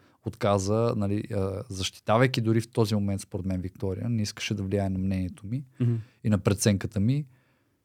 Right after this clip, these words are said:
Speaker 1: Затова извиках
Speaker 2: И ти затова и
Speaker 1: Виктория.
Speaker 2: не се намеси,
Speaker 1: Да,
Speaker 2: предполагам,
Speaker 1: извиках
Speaker 2: в
Speaker 1: Виктория тогава да видя дали Ви-, Виктория ще каже какво точно се е случило. Виктория се разплака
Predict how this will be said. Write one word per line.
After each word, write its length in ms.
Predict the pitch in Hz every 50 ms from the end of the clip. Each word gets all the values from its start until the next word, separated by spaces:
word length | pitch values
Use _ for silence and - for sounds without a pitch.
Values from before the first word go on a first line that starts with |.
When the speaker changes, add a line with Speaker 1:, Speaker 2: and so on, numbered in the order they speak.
| _ _ _ _
Speaker 1:
Затова 300 | - 107 98 - 120 123
извиках 300 | 120 110 120 120 - 131
Speaker 2:
И 20 | 107
ти 140 | 107 120
затова 220 | 117 113 147 147 151
и 20 |
Speaker 1:
Виктория. 240 | - 120 123 123 -
Speaker 2:
не 60 | 131
се 20 | 127
намеси, 360 | 127 127 131 127 127 127 - -
Speaker 1:
Да, 60 | 120
Speaker 2:
предполагам, 360 | 113 117 113 110 113 107 101
Speaker 1:
извиках 320 | 101 101 131 - - 151 131
Speaker 2:
в 40 | 127
Speaker 1:
Виктория 400 | 123 - - 135 135 135 135 123
тогава 340 | - 107 110 110 113 127
да 80 | 127 127
видя 220 | 120 135 143 135
дали 160 | 131 131 135 131
Ви-, 220 | 127 139 - 127
Виктория 360 | 117 113 - 131 127 139 143
ще 160 | 131 - -
каже 280 | 143 - 127 117 107 107
какво 260 | - 104 - - 107
точно 300 | - 110 104 - - -
се 80 | - 107
е 20 |
случило. 500 | - - 151 151 - - 165 156 156 156
Виктория 380 | 139 131 127 131 135 131 127 123
се 160 | - - 120
разплака 580 | 110 107 - - - - 101 90 87 - -